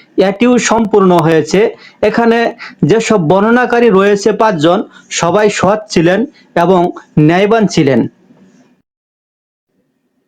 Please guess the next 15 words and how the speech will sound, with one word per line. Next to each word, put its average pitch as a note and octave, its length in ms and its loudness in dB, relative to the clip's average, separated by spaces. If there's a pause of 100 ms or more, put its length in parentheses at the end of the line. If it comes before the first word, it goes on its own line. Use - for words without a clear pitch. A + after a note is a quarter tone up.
(640)
তিন B3+ 220 4
নাম্বার, F#3+ 500 2 (520)
জুবতুর A3 580 0
রওয়া, G#3+ 460 0 (1120)
তাদের G3+ 540 0
স্মৃতি A#3 680 0
ও G3+ 300 2
লেখনী G3+ 680 0
শক্তিশালী। F3 880 -2 (420)
হ্যাঁ, C#3+ 360 -2 (460)
এটাও G#3 340 0
সম্পূর্ণ G3 560 2
হয়েছে। D3+ 500 0 (380)
এখানে A3+ 380 0
যে G#3+ 300 0